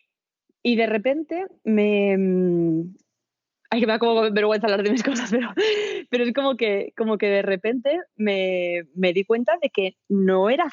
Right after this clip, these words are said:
feliz o no era tan feliz como yo pensaba que tenía que ser en ese momento, ¿no?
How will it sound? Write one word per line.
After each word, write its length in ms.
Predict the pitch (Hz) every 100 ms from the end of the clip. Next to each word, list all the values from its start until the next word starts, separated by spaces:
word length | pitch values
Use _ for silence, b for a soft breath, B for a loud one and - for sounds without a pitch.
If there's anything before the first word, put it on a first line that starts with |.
| -
feliz 380 | 190 170 208 - -
o 160 | 220 208
no 100 | 208
era 200 | 240 269 _ -
tan 220 | 269 254
feliz 340 | 254 240 220
como 380 | - 220 208 196 -
yo 260 | 180 202 185
pensaba 460 | 208 196 202 190
que 100 | 190
tenía 320 | 175 175 175 175
que 100 | 175
ser 140 | 180
en 140 | 175
ese 160 | 165 160
momento, 480 | 156 190 294 - 320
¿no? 180 | 370